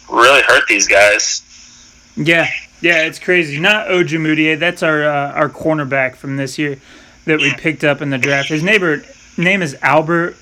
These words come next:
Speaker 2: Oke-, Okewunabonum, whatever. Some c-, everybody calls him Albert O when they talk about him in pregame.
Speaker 1: That's a lot easier.
Speaker 2: Oh, yeah.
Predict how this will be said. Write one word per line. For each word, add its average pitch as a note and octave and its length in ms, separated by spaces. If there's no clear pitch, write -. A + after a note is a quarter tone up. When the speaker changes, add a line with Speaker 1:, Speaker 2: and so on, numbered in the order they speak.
Speaker 2:
Oke-, D#3 840
Okewunabonum, F#3 1400
whatever. F3+ 460
Some F3+ 320
c-, - 80
everybody A#3+ 400
calls F3+ 260
him D#3+ 100
Albert D3 440
O D3 340
when D#3 160
they D3+ 100
talk D3+ 280
about D3 220
him C#3+ 60
in B2+ 120
pregame. C#3 200
Speaker 1:
That's C3+ 220
a - 20
lot B2+ 240
easier. A2+ 480
Speaker 2:
Oh, F#3+ 200
yeah. B2+ 360